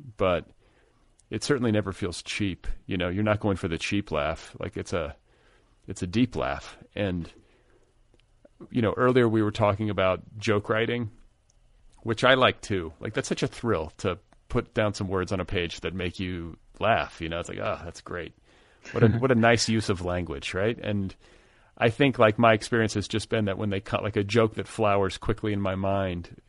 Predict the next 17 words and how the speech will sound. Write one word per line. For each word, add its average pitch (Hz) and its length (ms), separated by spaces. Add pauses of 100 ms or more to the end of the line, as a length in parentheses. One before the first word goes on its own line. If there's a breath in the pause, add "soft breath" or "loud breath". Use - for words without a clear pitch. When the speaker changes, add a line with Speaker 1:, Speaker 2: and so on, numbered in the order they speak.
(100)
Speaker 1:
tends 95 320
to 90 160 (1000)
find 98 380
a 90 40
better 95 200
response 90 460
from 90 200
an 80 60
audience. 85 640 (1500 soft breath)
And 123 160
I 123 60
think 175 160
there's 160 200
truth - 300
to 92 160
it. - 160 (800)
But 110 360